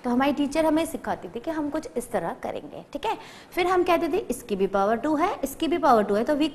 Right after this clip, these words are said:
compare these two term and we generally say कि x equal to nine। But इसके पीछे की जो story है, वो कुछ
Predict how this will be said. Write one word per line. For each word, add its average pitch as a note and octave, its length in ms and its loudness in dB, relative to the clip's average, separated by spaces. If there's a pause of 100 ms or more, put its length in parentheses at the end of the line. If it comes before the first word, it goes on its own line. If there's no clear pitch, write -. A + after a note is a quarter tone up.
compare C#4+ 380 4 (100)
these F#3 260 4
two E3+ 240 -6
term G#3 280 2 (540)
and B3 220 2 (420)
we A3+ 180 2
generally C#4 460 6
say G3 560 0
कि D#4 220 -4
x A#3 260 -2
equal D3+ 360 -8
to D4+ 200 -8
nine। - 200 -10 (440)
But G#3+ 160 -4 (120)
इसके - 280 -6
पीछे F#4 640 2
की F#4 200 2
जो D#4 180 2
story F3+ 440 0
है, E3 340 -4 (360)
वो C4 180 0
कुछ C#4+ 400 -2